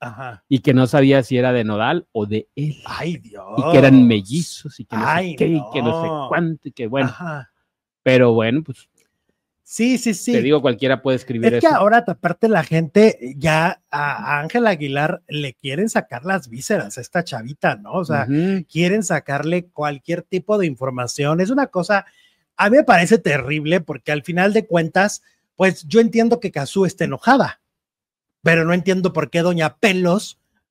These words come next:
Speaker 1: esté enojada. ¿Sí me entiendes?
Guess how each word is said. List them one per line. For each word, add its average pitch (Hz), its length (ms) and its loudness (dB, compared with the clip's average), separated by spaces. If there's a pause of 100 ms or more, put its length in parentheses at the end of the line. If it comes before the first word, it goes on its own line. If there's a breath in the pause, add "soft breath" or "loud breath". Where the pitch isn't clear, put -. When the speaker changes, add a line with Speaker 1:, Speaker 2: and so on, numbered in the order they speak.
(140)
Speaker 1:
esté 151 300 -4
enojada. 165 500 2 (840)
¿Sí 190 120 -2
me 240 60 6
entiendes? 247 420 0